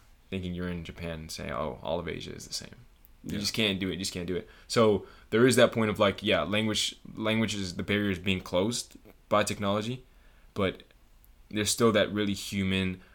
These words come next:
Speaker 1: um, observational sense of observing the differences in culture that I think would, would,
Speaker 2: Yeah.
Speaker 1: would take whatever interaction you have with someone further.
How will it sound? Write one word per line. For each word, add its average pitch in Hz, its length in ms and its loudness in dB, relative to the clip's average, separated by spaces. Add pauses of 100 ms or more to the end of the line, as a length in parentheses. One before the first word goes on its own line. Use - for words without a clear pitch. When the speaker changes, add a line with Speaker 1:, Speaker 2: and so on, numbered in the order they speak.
Speaker 1:
um, 90 280 -8 (160)
observational 92 760 -2
sense 90 360 -4
of 85 320 -10
observing 95 480 -2
the 87 80 -4
differences 90 800 -6 (680)
in 92 120 -8
culture 90 520 -6 (260)
that 92 220 -2
I 80 160 -2
think 98 220 -8
would, 95 100 -6
would, 92 80 -6
Speaker 2:
Yeah. 87 120 -6 (120)
Speaker 1:
would 90 120 -10 (760)
take 104 300 -2
whatever 104 240 4
interaction 98 400 2
you 92 60 -2
have 90 160 0
with 90 100 -8
someone 90 240 -4
further. - 400 -10